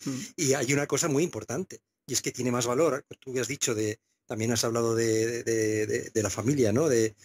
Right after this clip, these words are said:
Speaker 2: o sea, en las familias tenemos también una, una comunidad. O sea, la familia misma, sobre todo aquellos que tenemos una <laughs> familia muy numerosa, somos también una comunidad y tiene más valor.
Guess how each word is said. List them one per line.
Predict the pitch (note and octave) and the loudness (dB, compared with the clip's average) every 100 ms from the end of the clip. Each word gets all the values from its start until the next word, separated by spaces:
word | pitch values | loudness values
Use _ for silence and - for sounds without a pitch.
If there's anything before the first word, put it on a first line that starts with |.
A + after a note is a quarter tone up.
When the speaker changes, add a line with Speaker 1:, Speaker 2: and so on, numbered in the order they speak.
| - - - - _ | -20 -20 -20 -20 _
Speaker 2:
o | - | -2
sea, | A#2+ B2+ - - | -2 -4 -12 -10
en | C3+ | -4
las | A2+ | -2
familias | - A2+ C3+ D3 | 0 0 2 2
tenemos | D#3+ E3 D#3+ | 2 2 0
también | - C3+ C3 A#2+ | 0 0 2 2
una, | A2+ G#2 G2+ G2+ G2+ G#2 _ - _ _ _ - - | 0 0 -2 -4 -8 -12 _ -16 _ _ _ -14 -4
una | D#3+ C3+ | -2 0
comunidad. | A#2+ A2 G2+ G#2 F#2 _ _ _ _ _ | -2 -2 -2 -4 -6 _ _ _ _ _
O | A#2 | -6
sea, | A#2 A2 | -4 -4
la | A#2 | -4
familia | A2 A#2 C#3 D#3 | 0 2 4 4
misma, | D#3+ C3+ C#3+ F#3 - - - | 4 2 0 -2 -8 -10 -8
sobre | G#2+ G#2 | -6 -6
todo | B2 B2+ B2+ C3 - | -2 0 2 -2 -8
aquellos | - A#2+ - | -6 -4 -4
que | |
tenemos | C3+ B2+ B2 A#2 | -2 0 2 2
una | B2 B2 | 0 -2
<laughs> | - - _ _ - | -4 -12 _ _ -4
familia | B2+ B2+ B2 | -2 2 2
muy | C3 | 4
numerosa, | C3 C3 C#3+ D3 E3 _ _ _ - | 4 4 2 0 -4 _ _ _ -6
somos | - B2 - | -4 -2 -2
también | D#3 C#3 | -2 -2
una | A2+ | -4
comunidad | G#2+ G#2+ G#2+ A#2 | -6 -6 -4 -4
y | |
tiene | C#3+ D3+ | -2 0
más | E3+ C#3 | 2 0
valor. | C3 G#2 F#2+ | -2 -4 -8